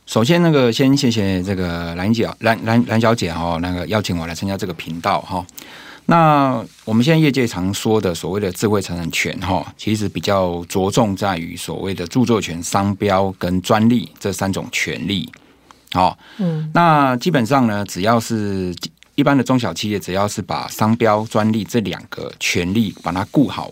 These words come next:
Speaker 1: 顾满，
Speaker 2: 嗯。
Speaker 1: 好，以一个所谓的中小企业来看，其实就已经至少有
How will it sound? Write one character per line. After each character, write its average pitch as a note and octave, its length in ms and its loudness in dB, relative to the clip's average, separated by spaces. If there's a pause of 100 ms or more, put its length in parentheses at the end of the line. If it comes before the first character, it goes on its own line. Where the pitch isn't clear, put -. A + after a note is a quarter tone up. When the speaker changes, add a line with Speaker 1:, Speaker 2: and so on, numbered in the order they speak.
(120)
Speaker 1:
顾 A#2+ 180 2
满， - 180 -8 (500)
Speaker 2:
嗯。 E3 60 -6
Speaker 1:
好， F2 300 2
以 G2+ 160 -6
一 G2+ 160 2
个 G2 540 0
所 F2 160 -4
谓 G#2+ 160 0
的 F#2 200 0
中 A2+ 160 2
小 F#2 140 -4
企 G2+ 220 -2
业 F#2 100 0
来 E2 160 -8
看， E2 300 -4
其 F2 200 -8
实 E2+ 360 -8
就 G2+ 280 -2
已 F#2 100 -6
经 G#2+ 180 -2
至 A#2+ 120 -2
少 E2 200 -4
有 - 120 -14